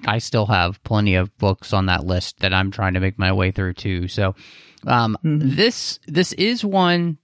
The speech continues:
Speaker 1: that I have read, and I'm always glad that I did. And I, I've actually been meaning to, to go back and reread it. In fact, we did, like, one of those, like, um,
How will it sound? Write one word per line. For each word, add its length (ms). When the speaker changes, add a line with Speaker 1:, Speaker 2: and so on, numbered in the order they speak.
Speaker 1:
that 160
I 240
have 420
read, 500
and 500
I'm 240
always 560
glad 360
that 80
I 60
did. 220
And 300
I, 80
I've 120
actually 340
been 200
meaning 340
to, 440
to 100
go 120
back 280
and 100
reread 320
it. 100
In 80
fact, 340
we 120
did, 200
like, 240
one 160
of 80
those, 240
like, 400
um, 440